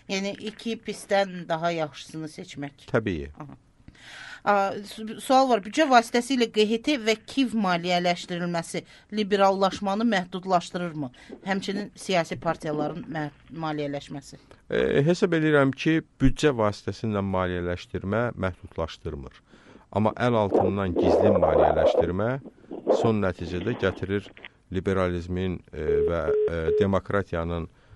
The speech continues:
Speaker 2: e, ziyanlı olması kimi məqalələrə gətirib çıxarır.
Speaker 1: Hı hı.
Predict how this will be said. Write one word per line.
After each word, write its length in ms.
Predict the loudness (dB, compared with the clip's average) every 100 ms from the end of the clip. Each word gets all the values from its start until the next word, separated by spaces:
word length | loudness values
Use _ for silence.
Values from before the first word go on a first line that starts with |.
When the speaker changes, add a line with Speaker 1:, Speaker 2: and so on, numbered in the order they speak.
| -20
Speaker 2:
e, 380 | -12 -6 -4 -6
ziyanlı 460 | -2 0 2 2 0
olması 440 | 0 -2 -4 -8
kimi 220 | -10 -6 -4
məqalələrə 600 | -4 -4 -6 -8 -10 -12
gətirib 320 | -14 -16 -18 -14
çıxarır. 400 | -12 -10 -12 -16
Speaker 1:
Hı 400 | _ -20 -16
hı. 40 | -16